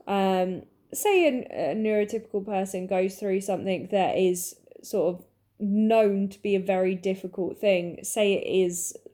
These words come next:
for example, going through, uh, a breakup of a long-term partner that they potentially lived with, or even a divorce where they, they were married or something. That's obviously quite a, a big thing, especially for,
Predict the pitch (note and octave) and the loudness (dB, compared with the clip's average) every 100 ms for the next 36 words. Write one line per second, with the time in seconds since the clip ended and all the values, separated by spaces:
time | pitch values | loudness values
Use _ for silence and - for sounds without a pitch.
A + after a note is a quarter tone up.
0 | - - - F3+ F3 F3 F3 F3 F3+ F3 | -20 -12 -2 0 0 -2 -2 -2 -6 -4
1 | F3+ F3 E3+ F3+ - F3+ E3+ E3+ F3+ - | 0 0 0 -4 -6 -2 0 -2 -4 -12
2 | _ _ - F#3 F3+ F3 - F#3 G3+ G#3+ | _ _ -6 0 2 2 0 -4 2 2
3 | G3+ G3 F3 D#3+ E3+ F3 C#3+ F3 F3+ E3+ | 2 0 -2 -2 -6 -4 -4 -2 -2 -2
4 | F3 F3 D#3+ F3+ F3+ E3+ E3+ D#3+ - E3+ | -4 -6 -8 -4 -4 -4 -4 -4 -4 -4
5 | E3 - F3+ - F3+ F3 F#3 F3 F3 E3 | -6 -8 -8 -6 -4 2 2 2 -2 -2
6 | E3 F3 E3+ E3+ E3+ E3 F3 F3+ G3+ C#3+ | 0 2 2 -2 -6 -4 -2 2 2 0
7 | F3 - E3 D3 D3+ E3 - E3+ D#3+ E3+ | -6 -4 -4 -2 -2 -2 -2 -6 -4 -2
8 | F#3+ F#3 F3 D#3 - F3 E3 - D3+ - | -2 0 -2 -2 -6 -8 -8 -8 -10 -12
9 | - _ - A3 G#3+ - A3 G#3+ G#3+ G#3+ | -20 _ 0 2 2 2 0 2 -4 -4
10 | G3+ - G3+ - F3+ F3+ F#3 - F3+ G#3 | -6 -2 -2 0 2 2 2 -2 0 0
11 | F#3+ - - G3 F3+ F3+ - F#3+ - F#3+ | 0 -4 -2 0 0 -4 -6 -10 -4 -4
12 | F#3+ F#3 F#3 F3+ E3+ - | -2 -4 -2 -2 -2 -4